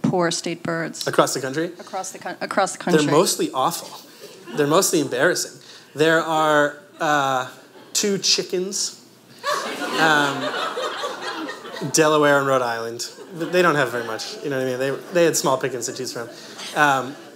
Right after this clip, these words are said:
Speaker 2: there, in South Dakota, it's the ringneck pheasant, which is a non-native introduced species. Um, I think the worst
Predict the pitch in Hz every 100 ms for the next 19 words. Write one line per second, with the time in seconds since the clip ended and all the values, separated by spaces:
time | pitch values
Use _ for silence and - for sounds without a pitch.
0 | - 180 175 175 - 190 170 160 - 190
1 | 185 185 180 190 180 185 165 165 143 143
2 | 151 147 143 - 143 156 165 151 135 131
3 | 123 117 120 131 127 120 120 120 - -
4 | - - 147 135 131 131 123 - 120 -
5 | 120 120 - - - - - - 131 123
6 | 120 120 151 202 254 - 196 151 143 143
7 | 170 156 127 - - -